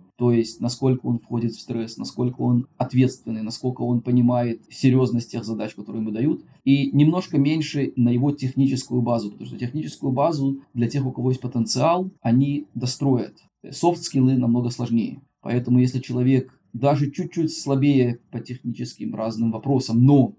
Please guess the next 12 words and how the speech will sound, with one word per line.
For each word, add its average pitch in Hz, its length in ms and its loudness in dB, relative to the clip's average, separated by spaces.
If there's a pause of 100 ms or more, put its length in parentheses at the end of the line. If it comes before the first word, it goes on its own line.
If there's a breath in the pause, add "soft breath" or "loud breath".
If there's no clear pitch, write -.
(180)
видно, 131 380 2
что - 180 -6
он 123 140 2
тимплеер, 127 580 0
видно, 127 280 -2
что 127 180 -8
он 120 120 0
берет 120 220 -4
ответственность, 113 460 -8
видно, 123 240 -2
что 123 180 -10
он 120 240 0